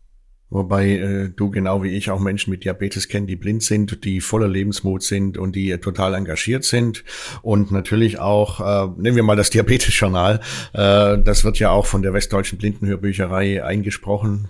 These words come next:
ähm, und gelesen für Menschen. Also es gibt eine gewisse Infrastruktur, aber alles, was du sagst, stimmt garantiert hundertprozentig. Äh, es gibt ja sogar auch, äh, Preise für, äh, Dinge, die man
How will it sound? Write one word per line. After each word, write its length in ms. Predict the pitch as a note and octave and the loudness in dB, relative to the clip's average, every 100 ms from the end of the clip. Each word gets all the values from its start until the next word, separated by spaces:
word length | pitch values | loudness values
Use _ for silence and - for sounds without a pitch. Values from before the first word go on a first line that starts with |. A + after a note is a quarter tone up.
| - | -10
ähm, 600 | C2 F#2+ F#2+ F#2 F#2+ F2+ - - - - | -6 -4 -2 -2 -4 -8 -14 -16 -16 -10
und 480 | - G2+ G2 F#2 - | -4 -2 -2 -6 -6
gelesen 480 | G2+ F#2+ G#2+ A2 G#2 | -2 0 0 0 -2
für 400 | - G2+ G2 F#2 | -2 0 0 -2
Menschen. 500 | F#2+ F#2 G#2 - G2+ | -4 -2 -2 -2 -2
Also 220 | G2+ G#2+ | -2 -2
es 140 | G2+ | -2
gibt 260 | - G#2+ - E2+ G#2+ A2+ | -2 -4 -6 -12 -8 0
eine 120 | A#2 | 2
gewisse 320 | A#2+ C3 B2 | 4 4 4
Infrastruktur, 760 | A#2+ - C3 A#2+ A#2+ A2 A#2+ | 0 0 -2 0 -4 0 0
aber 320 | G2 G2+ B1 - | 2 0 -2 -6
alles, 200 | - - | -2 0
was 140 | G#2+ - | 2 0
du 80 | |
sagst, 340 | F#2+ F#2 - - | -2 -4 -4 -6
stimmt 320 | - F#2+ - | -4 -6 -6
garantiert 460 | - F#2 F2+ G#2 G2+ | -4 -2 -2 -4 -2
hundertprozentig. 880 | G2+ F2+ F2 - F2 F2 E2+ - - - - - | -4 -6 -8 -6 -8 -6 -10 -12 -10 -10 -8 2
Äh, 140 | A2 | 4
es 140 | A2 - | 4 2
gibt 160 | C3 | 2
ja 80 | C3 | 0
sogar 360 | B2 B2 A#2 E2 | 2 2 2 2
auch, 640 | G#2+ - G2 G#2+ G#2 G2+ | 0 -2 0 0 0 0
äh, 100 | G2+ | -2
Preise 500 | G2+ G#2 C3+ C3+ A2+ | 2 4 4 4 2
für, 640 | - G#2+ G#2 G#2 E2+ F#2+ | 2 4 4 4 2 0
äh, 40 | F2+ | 0
Dinge, 380 | A2 A2+ A2+ G#2 | 0 2 2 2
die 180 | A2 | 0
man 340 | G#2+ G#2+ G#2+ | 2 4 2